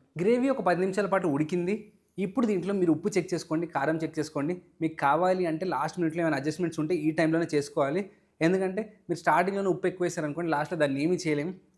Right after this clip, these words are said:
ఇప్పుడు కూర అంతా ఉడికి ఆ క్వాంటిటీ అనేది సెట్ అయిపోయింది, నీళ్ళ ఎంత వెళ్ళాలో అంత వెళ్ళిపోయి పర్ఫెక్ట్గా సెట్ అయిపోయింది. ఇప్పుడు మీరు కావాల్సినంత ఉప్పు అడ్జస్ట్ చేసుకోండి ఈ స్టేజ్లో.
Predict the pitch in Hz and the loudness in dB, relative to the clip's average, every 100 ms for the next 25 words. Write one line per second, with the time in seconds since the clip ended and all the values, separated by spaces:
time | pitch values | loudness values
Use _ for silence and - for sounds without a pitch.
0 | 160 170 - 190 196 190 170 165 156 226 | -4 -4 0 4 4 2 2 0 0 -4
1 | 233 _ _ _ - 175 - 170 185 214 | -8 _ _ _ 4 4 6 6 6 2
2 | 214 202 208 185 156 165 156 135 143 170 | 2 2 2 0 0 0 0 -2 0 2
3 | 175 175 160 170 156 165 156 - 143 151 | 2 2 0 2 4 4 2 2 -2 -2
4 | 208 226 _ - 170 180 160 185 170 156 | -4 -6 _ 4 4 4 0 0 2 2
5 | 170 151 156 208 _ _ - 175 247 233 | 2 2 -2 -4 _ _ -2 0 4 2
6 | 202 160 165 185 185 165 151 170 156 156 | 4 4 4 4 0 -2 4 4 4 0
7 | 165 156 160 151 160 165 156 170 | 0 0 2 2 4 4 2 0